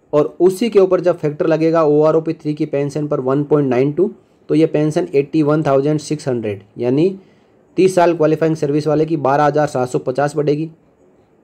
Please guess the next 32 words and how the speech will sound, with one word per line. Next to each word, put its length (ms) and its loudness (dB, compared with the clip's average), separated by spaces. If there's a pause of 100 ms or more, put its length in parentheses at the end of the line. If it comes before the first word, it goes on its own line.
(360)
एटी 240 4
वन 180 2
थाउजेंड 380 0
एट 220 0
हंड्रेड 240 -2
फ़ोर्टी 400 0
इकतीस 440 -2
साल 180 2
वाले 220 2
की 160 -4
बारह 220 0
हज़ार 200 0
सात 220 -4
सौ 100 -2
अट्ठासी, 420 -6 (480)
बत्तीस 400 0
साल 180 4
वाले 200 2
की 80 -4
भी 100 -2
सेम 320 -2 (680)
और 300 4
साढ़े 300 0
बत्तीस 400 -4
साल 180 2
वाले 220 2
की 120 -4
पेंशन 340 -2
में 160 -2
ज़्यादा 260 0
फ़र्क 200 -2
पड़ेगा, 400 0